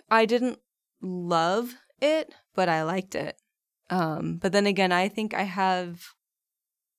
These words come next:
I always have really high expectations for Bong Joon-ho, especially after seeing The Host. That's my favorite movie he's done. And he's done a lot of very, very, very, very good movies. So I think,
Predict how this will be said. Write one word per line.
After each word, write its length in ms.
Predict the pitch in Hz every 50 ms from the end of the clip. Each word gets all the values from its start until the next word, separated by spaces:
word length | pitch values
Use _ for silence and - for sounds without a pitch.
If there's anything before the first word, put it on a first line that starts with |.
| _ _ _ -
I 100 | 170 202
always 220 | 226 247 262 -
have 320 | 247 240 196 170 156 160 160
really 280 | 160 165 165 165 160
high 220 | 165 170 - 156 165
expectations 1040 | - - 156 - - - 160 170 - - - - 156 - 165 160 160 165 165 - -
for 540 | - - 160 156 - - - - 165 175 _ _ _ _ _ _ _ _ _ _ _ _ _ _ _ _ _ _ _ _ _ _ _ _ _ _ _ _ _ -
Bong 300 | 196 180 170 170 175 165
Joon-ho, 800 | - 170 160 160 170 170 170 160 165 160 160 165 170 175 180 190
especially 400 | - - 220 214 - - 254 240
after 240 | 247 247 - 220
seeing 300 | 220 - 202 185 180 180
The 100 | 175 165
Host. 340 | 165 180 160 170 175 170 -
That's 180 | 180 170 - -
my 140 | 196 196 196
favorite 640 | 190 - - - - - - - - - - - _ _ _ _ _ _ _
movie 300 | - - 147 - - 165
he's 200 | 160 160 - -
done. 120 | - 156 170
And 80 | 185
he's 160 | 190 254 269 269
done 160 | - 277 254
a 80 | 208 160
lot 340 | 156 151 156 151 143 - 151
of 100 | 156 156
very, 480 | 151 - 160 165 160 - - - -
very, 340 | - 170 170 - - - - -
very, 300 | 170 - - - - -
very 480 | 165 160 160 156 170 175 175 - - -
good 240 | - - - - -
movies. 380 | - - 170 175 175 180 175
So 80 | - 180
I 80 | 180 180
think, 380 | 185 214 226 226 226 - _